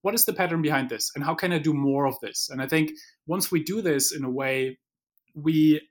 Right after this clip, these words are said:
identify those kind of small behavioral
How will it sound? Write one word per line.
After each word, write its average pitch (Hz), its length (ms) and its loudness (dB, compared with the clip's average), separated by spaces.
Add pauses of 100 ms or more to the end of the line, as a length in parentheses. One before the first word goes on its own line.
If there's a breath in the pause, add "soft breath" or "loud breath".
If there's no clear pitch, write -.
(340)
identify 143 840 -2
those 131 260 -2
kind 143 220 -2
of 127 160 -2
small 185 880 0 (400 soft breath)
behavioral 143 1080 -2